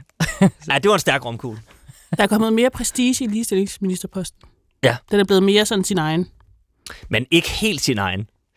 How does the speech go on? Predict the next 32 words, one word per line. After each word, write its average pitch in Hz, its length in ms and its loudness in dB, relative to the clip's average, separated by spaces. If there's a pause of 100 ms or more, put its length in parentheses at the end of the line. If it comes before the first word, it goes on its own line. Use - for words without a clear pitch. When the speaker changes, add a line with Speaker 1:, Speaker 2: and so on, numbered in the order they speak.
(200)
Speaker 2:
Der 151 60 6
er 165 80 2
noget 190 140 0
smukt 175 240 0
ved, 165 60 2
at 147 60 4
ligestilling 147 400 0
ikke 151 140 -2
har 151 160 2
sin 131 180 -4
egen. 117 220 -2 (1040)
Den 156 100 6
er 156 40 6
Speaker 1:
Ja. 156 40 4
Speaker 2:
ikke 190 60 -2
ligestillet. 156 400 0 (520)
Speaker 1:
Nej. 165 160 6 (120)
<laughs> 208 80 6 (160)
Speaker 2:
Altså, 160 320 2
Speaker 3:
Det 175 100 4 (320)
er - 440 -6
rigtigt. 160 240 -4
Speaker 2:
det 214 100 4
kan 196 160 4
der 262 60 2
et 151 80 0
eller 160 180 -2
andet. 135 160 -6 (320)
Speaker 3:
Det - 40 -18
er - 40 -8
rigtigt. 180 180 -4
Speaker 2:
Nå, 160 80 4